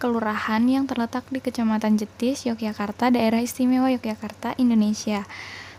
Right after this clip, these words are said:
Batas-batas wilayah Kelurahan Bumijo antara lain yang utara meliputi Kelurahan Kericak, Kelurahan Cokrodiningrat, dan Kelurahan Gowongan.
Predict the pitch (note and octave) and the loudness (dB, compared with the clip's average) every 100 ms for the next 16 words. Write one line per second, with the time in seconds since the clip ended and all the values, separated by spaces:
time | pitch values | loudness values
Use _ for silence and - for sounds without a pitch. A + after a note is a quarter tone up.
0 | - A#3 B3+ B3+ A#3+ A#3+ A#3 A#3 A3+ A#3 | -4 -2 0 0 0 0 -2 0 0 0
1 | A#3 A3+ A3 A3 A3+ A3 A3+ C4 C#4 A3 | 0 -2 0 0 2 2 4 2 2 0
2 | G#3+ C4+ - - - - - - A3+ A3+ | 0 -2 -10 -18 -20 -20 -18 -4 -2 0
3 | A3 G#3+ A3 C#4+ C4+ A#3+ A#3 A#3 - - | 0 0 2 2 4 4 2 0 -6 -20
4 | - - - - A#3 A3 G3+ G#3 A#3+ E4 | -20 -20 -18 -6 -4 -2 -2 0 0 0
5 | - - - - - - - A#3+ A#3 A#3 | -4 -20 -20 -20 -20 -20 -4 2 2 2
6 | A#3 - B3+ C4 A#3 A3 G#3+ G#3+ G#3+ A3 | -2 0 -2 2 0 2 2 2 2 0
7 | G3+ G#3 A#3+ C4 B3 A3+ G#3+ G#3+ A3 A3 | -4 -2 -6 -2 0 2 0 0 2 2
8 | - A#3 - A#3+ A3+ G#3+ G#3+ G3+ G#3+ - | 2 -2 0 0 2 4 2 0 -4 -2
9 | C4 C4+ C#4 C4 A#3 G#3+ A3 A#3+ A#3+ G#3+ | 0 2 0 0 0 0 0 2 2 2
10 | G3+ G3+ G3+ G3 | 0 0 -2 -2